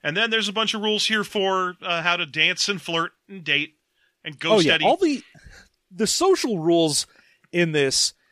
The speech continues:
Speaker 2: is, again, a giant fuck-off chart of
Speaker 1: Mm-hmm.
Speaker 2: modifiers. But as a character in this,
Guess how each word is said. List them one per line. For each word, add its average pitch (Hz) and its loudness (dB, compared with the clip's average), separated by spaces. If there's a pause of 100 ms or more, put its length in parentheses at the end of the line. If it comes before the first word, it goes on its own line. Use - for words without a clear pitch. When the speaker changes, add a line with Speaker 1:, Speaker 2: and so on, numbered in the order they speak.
(160)
Speaker 2:
is, 226 0
again, 165 -2
a 160 -2 (200)
giant 170 0
fuck-off 131 -2
chart 131 -2 (180)
of 143 2 (100)
Speaker 1:
Mm-hmm. 190 -4 (400)
Speaker 2:
modifiers. 147 0 (480)
But 185 2
as 269 2
a 262 2 (320)
character 277 0
in 143 -2
this, 113 -6